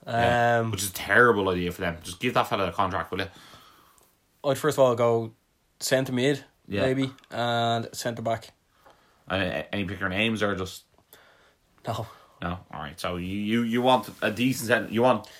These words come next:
Speaker 2: They probably need a proper defensive midfielder.
Speaker 1: Yeah.
Speaker 2: I remember, I remember, remember where, like, Song used to be that,
Speaker 1: What
Speaker 2: and
Speaker 1: would you
Speaker 2: then
Speaker 1: like, like a Matuidi or something?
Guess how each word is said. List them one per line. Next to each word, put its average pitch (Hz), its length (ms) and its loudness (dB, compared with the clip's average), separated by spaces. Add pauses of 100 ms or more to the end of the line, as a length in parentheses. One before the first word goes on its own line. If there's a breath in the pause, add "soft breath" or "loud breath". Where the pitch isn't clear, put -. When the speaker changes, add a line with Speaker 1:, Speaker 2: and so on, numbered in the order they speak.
Speaker 2:
They - 80 -2
probably 208 200 10
need 220 80 2
a 180 60 4
proper 160 260 6
defensive 127 400 -2
midfielder. 120 380 -2 (100)
Speaker 1:
Yeah. 90 220 -4
Speaker 2:
I - 20 -6
remember, 147 240 4
I - 40 4
remember, 156 260 2
remember 143 260 -2
where, 127 140 0
like, 113 140 2
Song 127 360 2
used 117 180 -6
to 120 60 -12
be 117 60 -6
that, 110 180 -4
Speaker 1:
What 120 140 4
Speaker 2:
and 117 80 2
Speaker 1:
would 131 140 8
you - 80 -8
Speaker 2:
then 113 140 -6
Speaker 1:
like, - 20 -2
like 101 120 -2
a 110 40 -4
Matuidi 107 580 4
or 110 60 6
something? 95 280 -6